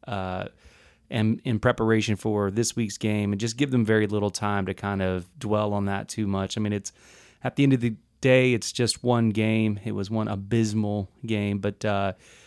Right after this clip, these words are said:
you know, hopefully they will find a way to pull it together. Um, I'm, I think they're gonna win it. I think it's gonna be a low-scoring affair,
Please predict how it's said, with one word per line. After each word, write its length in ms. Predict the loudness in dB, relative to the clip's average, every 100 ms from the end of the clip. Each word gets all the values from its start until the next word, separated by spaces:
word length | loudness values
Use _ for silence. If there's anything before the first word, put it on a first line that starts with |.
| _ _
you 100 | -6
know, 120 | -4 -2
hopefully 420 | -2 -2 -4 -2
they 200 | 0 -2
will 240 | -2 -6
find 320 | -6 -4 -4 -2
a 40 |
way 120 | -4
to 80 | -6
pull 180 | -4 -6
it 80 | -6
together. 640 | -6 -4 -4 -2 -2 -4 _ -4
Um, 380 | 0 2 0 -2
I'm, 220 | -2 -2 -4
I 100 | 0
think 220 | 2 2 0
they're 80 | 2
gonna 180 | 2
win 220 | 2 2 0
it. 100 | -2
I 120 | -4
think 100 | -4
it's 80 | -2
gonna 140 | -2
be 80 | 0
a 60 |
low-scoring 580 | 0 -2 -4 -6 -4 -4
affair, 500 | -4 -4 -4 -2 -4